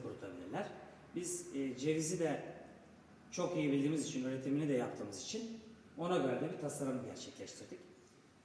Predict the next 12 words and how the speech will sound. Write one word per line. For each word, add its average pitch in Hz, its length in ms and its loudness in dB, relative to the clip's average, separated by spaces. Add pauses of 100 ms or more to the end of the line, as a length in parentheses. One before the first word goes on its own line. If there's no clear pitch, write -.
(400)
Ceviz 180 320 4
kurutma 220 260 2
makinelerimizde 196 640 2
de 196 180 2 (220)
kasa 160 340 0
tipi 175 280 0
ve 139 160 4
bant 165 300 4
tipi, 143 220 0
e, 123 580 0
ceviz 156 580 0
kurutabiliyoruz. 139 800 2